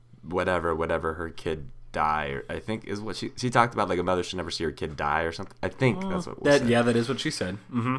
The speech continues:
Speaker 1: And then you see, and then the camera does go to Ambrose's face, and he has a little bit of a, kind of a confusing,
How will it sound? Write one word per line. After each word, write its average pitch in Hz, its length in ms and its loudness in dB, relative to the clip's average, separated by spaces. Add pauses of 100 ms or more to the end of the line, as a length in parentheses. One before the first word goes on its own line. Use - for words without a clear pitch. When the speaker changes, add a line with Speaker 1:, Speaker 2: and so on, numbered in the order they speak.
Speaker 1:
And 107 160 6
then 104 160 4
you 98 120 0
see, 95 560 2
and 90 120 0
then 87 220 0
the 85 100 0
camera 95 240 2
does 123 200 6
go 110 140 4
to 92 100 2
Ambrose's 85 520 2
face, 78 360 0
and 82 200 -4
he 85 240 -4
has 85 260 2
a 80 80 -2
little 104 320 2
bit 90 160 2
of 82 160 2
a, 76 560 0
kind 82 220 -6
of 76 80 -6
a 76 100 -2
confusing, 80 1120 -4